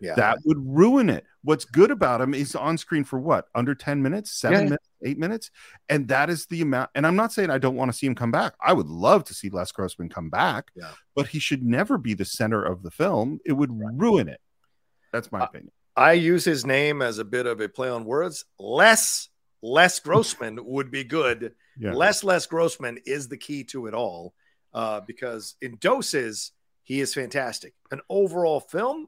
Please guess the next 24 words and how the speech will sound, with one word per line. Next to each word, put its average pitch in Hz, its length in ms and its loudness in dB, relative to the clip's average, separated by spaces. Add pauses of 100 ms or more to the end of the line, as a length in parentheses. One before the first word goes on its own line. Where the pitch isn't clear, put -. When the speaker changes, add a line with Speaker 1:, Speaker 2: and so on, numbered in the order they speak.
Speaker 1:
or 131 100 -2
series, 311 640 -4 (380)
I 131 120 -4
think, 131 240 -8
would 117 160 -6
get 120 140 -2
exhausting, 104 680 -6
to 110 140 -10
be 95 160 -10
honest 92 360 -12
with 92 140 -14
you, 87 280 -16
overall, 110 680 -4 (460)
um, 104 360 -8
especially 233 360 -2
because 113 260 -10
you 101 60 -12
have 143 180 0
to - 80 -20
kind 127 160 -6
of - 80 -14
play 143 160 -6
around 113 340 -4
with 104 180 -16